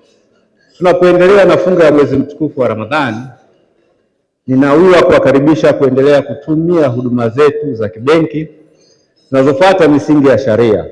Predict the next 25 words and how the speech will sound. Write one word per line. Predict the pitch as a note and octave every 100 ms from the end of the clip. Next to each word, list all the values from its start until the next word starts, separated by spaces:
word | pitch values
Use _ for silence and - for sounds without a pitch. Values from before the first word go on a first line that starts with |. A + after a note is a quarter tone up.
| - _ _ _ _ _ _ _
C | - F3
R | D3
D |
B | C#3+ D3+
Al | C#3+ A2+
Baraka. | G#2 A2 G2+ - - - - _ _ _ _ _ _ _ _ _ _ _ _ _ _ _ _ _ _ _ -
Namalizia | D3 E3+ F3 A3+ G3+
kwa | D#3+
kuhamasisha | E3 D3+ D3+ - F3+ - C#3
wale | E3 D#3
waliobarikiwa | C3+ C3 D3 B2+ A2+ G#2+ - F3 D3
zaidi | B2+ D3+ B2 - - - -
kusaidia | A2+ A#2 A2+ A#2+ G#2
wahitaji, | F#2+ F2 A2+ G2+ F2 - - _ _ _ _ _ _
si | _ B3 A3+
tu | -
wakati | E3+ C#3+ D3 C#3+
wa | A#2
Ramadhani, | G#2 G#2+ C3+ E3 C3+ D3+ D3 - _ -
bali | C3 C#3+ C3+ B2+
muda | A#2 B2+ B2+
wote | C#3+ C3+ C3 G2+
tuendelee | - A2 G#2+ A#2 A2+
kuwasaidia | G#2+ - G2 G2 A2 G2
wahitaji. | F2 E2+ F2+ E2 D2+